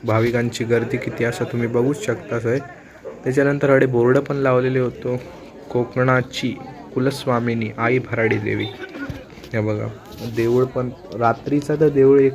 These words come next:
नंबरच दिसता. आता थोडीफार गर्दी वाढत जावती, त्याच्यानंतर मग पुढे पुढे जावत होते.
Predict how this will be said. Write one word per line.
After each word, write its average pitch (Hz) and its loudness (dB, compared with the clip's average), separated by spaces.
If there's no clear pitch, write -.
नंबरच 127 -4
दिसता. - -8
आता 139 -2
थोडीफार 143 4
गर्दी 123 2
वाढत 131 4
जावती, 117 -2
त्याच्यानंतर 120 -6
मग 127 -2
पुढे 120 -2
पुढे 123 -2
जावत 123 2
होते. 117 -2